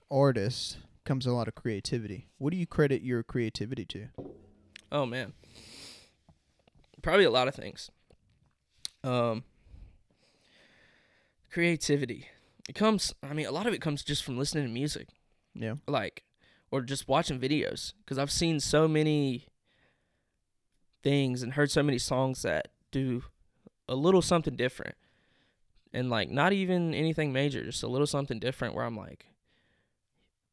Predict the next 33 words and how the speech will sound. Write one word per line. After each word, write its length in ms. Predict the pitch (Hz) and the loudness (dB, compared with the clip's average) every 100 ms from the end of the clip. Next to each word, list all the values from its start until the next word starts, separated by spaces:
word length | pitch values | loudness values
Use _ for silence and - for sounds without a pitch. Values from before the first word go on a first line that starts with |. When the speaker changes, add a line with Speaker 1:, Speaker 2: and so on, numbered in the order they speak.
| _ - | _ -4
Speaker 2:
"Whoa, 400 | 139 131 - - | 0 0 -2 -14
like, 240 | - - _ | -18 -20 _
that's 240 | 139 156 | -2 -2
cool. 420 | - 151 147 73 - - - | -2 0 0 -2 -8 -16 -6
Let 100 | 143 | -4
me 100 | 143 | -2
try 280 | - 139 | 2 4
to 100 | 135 | 4
do 240 | 131 131 127 | 0 -2 2
that 360 | 127 127 120 - _ _ | 4 4 2 -4 _ _
in 200 | - 117 | -8 -4
this 200 | 123 147 123 | -2 -2 -2
way 180 | 104 | -4
or 80 | 82 | -4
that 220 | 107 139 | 2 2
way 120 | 101 98 | 2 -2
or 80 | |
in 60 | 85 | -4
my 120 | 117 | -4
own 240 | 76 147 131 | 0 2 2
way." 200 | 107 120 - - - - _ _ _ _ _ _ _ | -2 -8 -20 -20 -20 -20 _ _ _ _ _ _ _
And 640 | 156 151 147 143 139 135 - _ _ _ _ | 0 2 4 2 0 -4 -14 _ _ _ _
a 80 | - | 0
lot 200 | 131 160 | 2 2
of 40 | 151 | 0
the 60 | |
times 320 | 143 147 143 | -2 -2 -2
it's 100 | 135 | -4
hearing 300 | 156 151 143 | 0 0 0
a 40 | 131 | -2
lyric, 440 | 135 165 95 - | 2 4 2 -2
too. 300 | - 143 139 | -2 0 2
Like, 380 | 95 87 - | 0 -4 -10